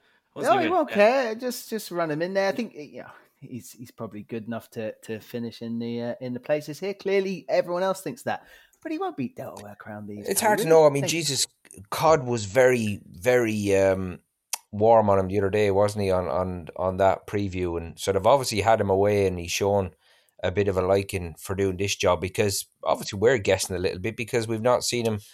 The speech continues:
Speaker 3: tackle these sort of obstacles before. But I do think, you know, it's like the old saying that it, it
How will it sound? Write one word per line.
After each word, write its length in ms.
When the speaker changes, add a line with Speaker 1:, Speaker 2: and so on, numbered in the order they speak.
Speaker 3:
tackle 340
these 220
sort 280
of 180
obstacles 560
before. 460
But 180
I 100
do 280
think, 320
you 100
know, 120
it's 160
like 180
the 100
old 200
saying 320
that 180
it, 120
it 160